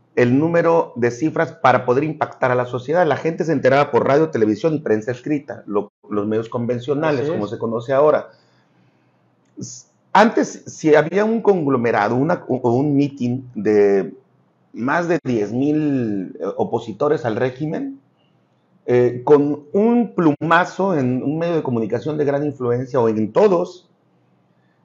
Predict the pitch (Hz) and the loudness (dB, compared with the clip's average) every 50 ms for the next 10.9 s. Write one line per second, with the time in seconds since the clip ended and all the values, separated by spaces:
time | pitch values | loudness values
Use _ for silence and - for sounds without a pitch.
0 | _ - - - - 165 135 123 143 151 180 196 196 185 165 151 139 135 131 - | _ -20 -12 -6 -2 -2 0 2 2 2 4 2 2 2 0 2 0 0 0 0
1 | 160 170 175 160 143 135 123 - 120 117 113 113 - 127 117 113 - 143 160 170 | 0 0 2 2 0 0 -2 -2 -2 0 0 -2 -2 -2 -4 -4 -4 -4 -4 -4
2 | 170 170 160 135 131 120 - 123 120 127 131 143 131 139 117 113 113 110 - - | -4 -6 -8 -8 -8 -8 -8 -6 -6 -4 -4 -4 -6 -6 -6 -6 -8 -8 -6 -6
3 | 101 117 175 214 214 185 - 113 - - 98 95 101 - _ _ - 113 120 139 | -4 -4 -4 -4 -6 -6 -8 -10 -10 -10 -14 -14 -14 -16 _ _ -8 -4 -2 -2
4 | 151 165 139 117 - 139 127 - 165 156 165 175 165 - 175 180 - 147 139 143 | -2 -4 -4 -8 -8 -8 -4 -2 -2 -2 -2 -4 -4 -4 -6 -6 -4 -6 -6 -6
5 | 139 165 143 127 131 120 123 127 127 123 117 107 117 113 110 110 107 - - - | -4 -6 -4 -4 -4 -4 -4 -4 -6 -6 -6 -8 -8 -12 -12 -12 -12 -14 -14 -14
6 | - 101 95 - 107 101 107 104 95 - - - _ _ _ - 151 143 - 160 | -14 -14 -12 -10 -8 -6 -6 -6 -8 -10 -14 -20 _ _ _ -2 0 2 2 2
7 | 151 - 160 135 - 160 131 123 - 117 110 - - 135 147 143 - - _ _ | 2 2 0 0 0 -2 -2 -2 -2 -6 -6 -2 -2 -2 -2 -2 -6 -12 _ _
8 | _ - - 131 113 107 104 101 101 107 113 113 110 - 113 104 98 95 - 92 | _ -16 -10 -8 -8 -6 -6 -6 -6 -6 -8 -10 -10 -10 -10 -8 -10 -10 -12 -14
9 | 90 - - 101 98 104 104 - - 135 127 123 123 123 120 120 - _ - - | -14 -14 -14 -12 -12 -12 -12 -8 -6 -4 -4 -4 -6 -6 -8 -10 -12 _ -10 -4
10 | 123 123 113 113 120 113 117 120 120 120 123 110 104 101 98 95 - | -4 -2 -2 -2 -4 -6 -6 -8 -12 -10 -10 -10 -8 -8 -10 -10 -12